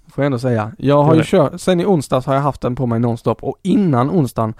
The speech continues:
Speaker 1: så har jag varit liksom så här, "Mm, jag borde skaffa en sån, det hade varit väldigt nice." Eh, min Pebble dog ju, eh, och jag kan säkert börja dra lite i dem och få ut en ny, men jag, jag ville gå vidare på något sätt.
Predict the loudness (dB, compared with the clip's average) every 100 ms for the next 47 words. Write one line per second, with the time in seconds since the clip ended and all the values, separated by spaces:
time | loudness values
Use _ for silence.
0 | -16 -20 _ _ -4 0 2 2 0 -4
1 | -12 -10 -8 -6 -6 -6 -6 -4 -4 -6
2 | -6 -6 -8 -8 -10 -10 -10 -12 -10 -8
3 | -8 -6 -6 -4 -6 -6 -8 -8 -12 -14
4 | -20 -20 -20 -20 -20 _ -2 0 2 0
5 | 0 0 0 0 0 0 2 0 0 0
6 | 0 0 -2 -2 -8 -4 -2 0 0 0
7 | 0 0 0 -2 -4 -6 -4 -4 -4 -4
8 | -12 -6 -4 -2 -2 -2 -2 -4 -6 -6
9 | -6 -8 -8 -8 -6 -6 -6 -4 -4 -4
10 | -2 0 2 0 -2 -2 -2 0 -2 0
11 | -2 -2 -4 -8 -10 -10 -10 -16 -16